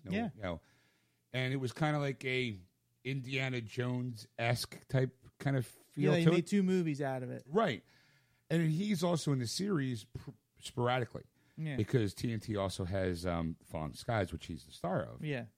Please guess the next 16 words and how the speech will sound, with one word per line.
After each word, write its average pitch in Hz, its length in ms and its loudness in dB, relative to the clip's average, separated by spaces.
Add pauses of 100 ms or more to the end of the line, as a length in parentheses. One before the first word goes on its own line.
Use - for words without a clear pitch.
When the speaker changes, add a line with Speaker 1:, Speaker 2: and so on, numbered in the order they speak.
(440)
Speaker 1:
So 117 160 2
we 113 80 4
wanted 113 280 2
to - 0 -
do 110 120 -2
The 95 80 -6
Librarians 92 880 -2 (400)
as 87 220 0
a 82 80 -2
T 87 220 -12
V 104 160 -6
show. 85 240 -6
He 98 120 -4
came 98 320 -6
in 92 140 -6
to - 80 -20